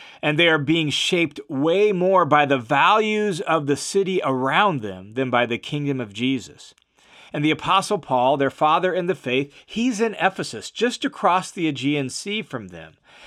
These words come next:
And he's heard from some of Chloe's people about some of the problems in the church,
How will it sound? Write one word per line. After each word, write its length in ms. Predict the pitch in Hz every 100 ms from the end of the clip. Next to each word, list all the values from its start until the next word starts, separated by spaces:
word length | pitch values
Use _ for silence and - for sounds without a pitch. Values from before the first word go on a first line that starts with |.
| -
And 160 | - 175
he's 140 | 160
heard 340 | 170 220 226 185
from 280 | 202 170
some 220 | 143 220 214
of 160 | 156
Chloe's 480 | - 214 220 175 -
people 420 | - 233 - 135
about 280 | 123 135 -
some 220 | - 208
of 60 | 170
the 80 | 127
problems 500 | - 151 185 151 117
in 100 | 113
the 80 | 101
church, 420 | - 156 -